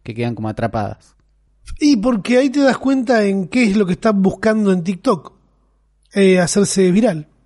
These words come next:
Speaker 1: Claro.
Speaker 2: El tema es a cuesta de qué o para qué en realidad querés hacerte viral. Yo hace poco lo hablaba con,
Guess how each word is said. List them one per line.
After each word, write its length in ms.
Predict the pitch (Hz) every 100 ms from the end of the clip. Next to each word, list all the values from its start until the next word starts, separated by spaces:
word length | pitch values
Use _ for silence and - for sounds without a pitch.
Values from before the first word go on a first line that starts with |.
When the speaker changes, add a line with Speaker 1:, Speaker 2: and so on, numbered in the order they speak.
| _ _ -
Speaker 1:
Claro. 160 | 147
Speaker 2:
El 140 | 180 156
tema 340 | 240 247 220
es 280 | 233 - - _ _ _ _ _ _
a 120 | - 175
cuesta 380 | 220 185 - 202
de 180 | 208
qué 240 | 170 285 -
o 200 | 208 165
para 320 | 185 170 170 -
qué 340 | 294 175 - _
en 180 | 180 175
realidad 360 | 170 170 175 165
querés 200 | 170 165
hacerte 320 | - 156 170
viral. 240 | 170 160
Yo 140 | - 277
hace 120 | 269
poco 240 | 247 285
lo 80 | 262
hablaba 320 | 214 220 233 180
con, 680 | 185 175 170 165 160 160